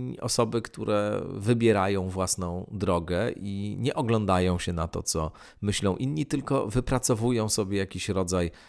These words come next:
własnego, niepowtarzalnego, oryginalnego, nieredukowalnego do niczego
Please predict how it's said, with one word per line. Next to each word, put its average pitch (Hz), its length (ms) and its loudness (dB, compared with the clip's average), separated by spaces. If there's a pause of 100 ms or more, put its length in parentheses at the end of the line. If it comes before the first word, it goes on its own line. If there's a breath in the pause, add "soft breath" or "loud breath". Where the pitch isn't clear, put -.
(140 loud breath)
własnego, 110 560 4
niepowtarzalnego, 98 1080 2 (500 loud breath)
oryginalnego, 110 760 4
nieredukowalnego 107 1000 4
do 92 120 -2
niczego 95 560 -2